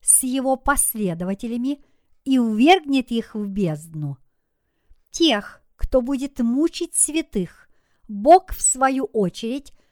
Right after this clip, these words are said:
предаст ещё более страшным мучениям. Поэтому в упорстве нашей веры мы должны противостоять Антихристу. Преследования святых –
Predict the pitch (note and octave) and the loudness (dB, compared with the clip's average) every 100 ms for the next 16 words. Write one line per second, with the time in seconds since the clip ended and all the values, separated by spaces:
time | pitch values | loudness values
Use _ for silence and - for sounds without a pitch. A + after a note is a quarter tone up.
0 | _ _ C4+ D4+ B3+ G#3 D#3+ - - - | _ _ -4 -2 -2 -4 -4 -14 -20 -20
1 | _ - A#3 A#3+ - B3+ A3+ F#3+ F#3 C4+ | _ -12 -6 -6 -2 2 2 2 4 8
2 | D#4+ E4+ E4+ E4 _ _ - - A#3 F#3 | 8 6 0 -2 _ _ -16 -6 -4 -4
3 | - A3 A3+ B3 - A3 D#3 C#3+ C3+ C#3 | -6 -4 -2 -4 -6 -6 -8 -8 -12 -14
4 | - _ _ _ _ _ _ _ - C4+ | -20 _ _ _ _ _ _ _ 2 2
5 | C#4+ C#4+ C4+ C4+ B3+ G#3+ B3+ A#3+ - E4+ | 4 0 0 0 0 -4 -8 -6 2 4
6 | F#4 - - D#4+ D4+ - _ B3 C4 C#4+ | 4 -2 -4 -2 -2 -8 _ -8 -2 0
7 | C#4 - C#4+ G#3+ F#3+ D#3+ G3 G#3+ _ _ | -2 -4 -4 -2 -4 -4 -8 -10 _ _
8 | - B3+ C4 C4+ B3+ C4+ C#4 C#4+ - C#4 | -8 -4 2 2 2 -2 -2 -2 -4 -6
9 | C#4 C#4+ D4+ - D#4+ C#4+ F3+ F3 - _ | -4 -4 -2 2 2 2 -2 -6 -12 _
10 | _ _ B3+ B3+ B3 E3+ C#3 E3 D3+ - | _ _ -6 -6 -6 -10 -10 -12 -14 -14
11 | D3+ D#3 _ _ _ _ _ _ _ _ | -16 -16 _ _ _ _ _ _ _ _
12 | B3+ C4+ - C4 D4 F4+ A#3+ G#3+ G#3+ G#3+ | 0 0 -2 -2 0 0 0 -2 -2 0
13 | - - A#3+ A#3+ E4+ A3+ - | 0 0 -4 -4 -4 -4 -10